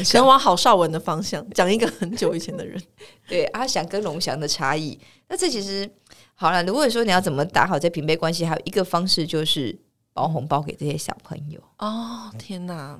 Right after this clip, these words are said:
Speaker 1: 对，
Speaker 2: 真的啦。
Speaker 1: 又是一个拿人手短，就是包六百块就好，一样，
Speaker 2: 嗯，嗯。
Speaker 1: 就是去换新钞吧。
Speaker 2: 嗯，嗯，嗯，嗯。
Speaker 1: 有一整个换不完的新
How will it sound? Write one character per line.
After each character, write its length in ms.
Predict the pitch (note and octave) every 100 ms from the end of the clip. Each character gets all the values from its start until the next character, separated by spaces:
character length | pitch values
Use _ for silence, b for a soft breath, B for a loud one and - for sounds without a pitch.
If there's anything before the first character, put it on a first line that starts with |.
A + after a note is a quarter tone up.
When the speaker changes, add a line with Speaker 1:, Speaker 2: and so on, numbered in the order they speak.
| -
Speaker 1:
对， 220 | - D3
Speaker 2:
真 40 | D3+
的 60 | B2
啦。 40 | F#3+
Speaker 1:
又 80 |
是 120 | F#3 F3+
一 40 |
个 100 | E3+
拿 160 | D#3+ C#3
人 140 | C#3+
手 240 | D#3+ B2 D3+
短， 240 | D3 D3
就 100 | E3
是 80 | E3+
包 180 | D#3 D#3+
六 100 | -
百 120 | -
块 200 | - E3
就 160 | - E3+
好， 240 | - -
一 120 | - E3+
样， 180 | F3 F3
Speaker 2:
嗯， 60 | E3+
嗯。 40 |
Speaker 1:
就 160 | F3+ F3+
是 120 | F3+
去 120 | F3+
换 180 | F3 E3
新 180 | D#3 D3
钞 240 | - A2+
吧。 260 | D3 - G3 _
Speaker 2:
嗯， 180 | F#3+ F3
嗯， 200 | F3 E3+ G#3+
嗯， 160 | E3+ -
嗯。 120 | E3 D#3
Speaker 1:
有 120 | - E3+
一 320 | - - A3
整 160 | F3
个 100 | D#3+
换 180 | D#3 F#3
不 100 | G3
完 100 | B3
的 100 | F#3+
新 140 | F#3+